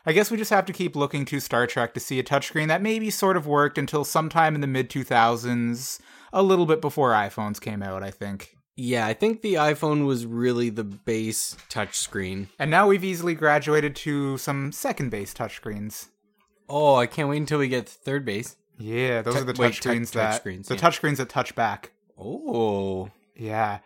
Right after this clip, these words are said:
Speaker 1: And we've also made, uh, with that note, we've made an impromptu decision to also plug our coloring book, Cockadoodles, a very adult coloring book. It's still a thing.
Speaker 2: It's still a thing. Full of things. It's on Amazon. Someone bought one at, like, four thirty in the morning the other day.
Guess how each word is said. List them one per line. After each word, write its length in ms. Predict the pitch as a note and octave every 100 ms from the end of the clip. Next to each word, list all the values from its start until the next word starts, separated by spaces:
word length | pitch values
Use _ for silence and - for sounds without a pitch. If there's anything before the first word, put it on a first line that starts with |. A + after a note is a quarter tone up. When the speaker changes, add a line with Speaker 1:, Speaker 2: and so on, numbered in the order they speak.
| -
Speaker 1:
And 180 | G#3 G#3
we've 100 | F#3+
also 300 | G3+ G3 E3
made, 580 | F3 E3+ E3+ E3 D3+
uh, 220 | D3+ D3 C#3+
with 120 | C#3+
that 200 | F3+ F#3
note, 280 | G#3+ A3 G3+
we've 200 | F3 D3
made 240 | D#3 E3
an 120 | D#3+
impromptu 480 | F3 F3 F3+ E3+ F#3
decision 420 | E3 - F#3 G3
to 180 | F3+ G#3
also 320 | A3 C4+ B3+ F#3+
plug 300 | E3 E3 D#3+
our 300 | D#3 D#3 D#3
coloring 360 | A3 G3 C#3
book, 200 | D3+ F#3
Cockadoodles, 560 | F#3+ G3 F3+ C3+ A#2 C#3
a 60 |
very 260 | B2+ C3+ C3
adult 320 | B2 B2 B2+
coloring 400 | C3 A#2+ A#2+ A2+
book. 340 | G#2 F#2+ - - _ - _ _ _
It's 200 | C3+ C#3+
still 160 | F#3+ D#3
a 40 |
thing. 440 | C3 C3 C#3 F3 D#3
Speaker 2:
It's 160 | B2+
still 240 | - F#3+ F#3
a 60 |
thing. 420 | F#3 F#3 E3+ E3 D3+ _
Full 260 | _ F3+ F3
of 80 | C#3
things. 540 | D3+ B2+ C3 B2 - _
It's 160 | E3 A3+
on 100 | C#4
Amazon. 540 | E4+ C4+ A2+ C#3 - - -
Someone 440 | - A#3+ D4+ D4
bought 260 | F3+ F3+ F3
one 240 | F3+ F#3
at, 240 | D3 C3+
like, 240 | C3+ C3 -
four 380 | - C#3 C3+ C#3
thirty 340 | C#3+ C3+ C3
in 120 | B2+
the 40 | A#2
morning 400 | G#2+ A2+ B2+ C3
the 120 | C3
other 200 | B2+ C3+
day. 320 | C3+ D3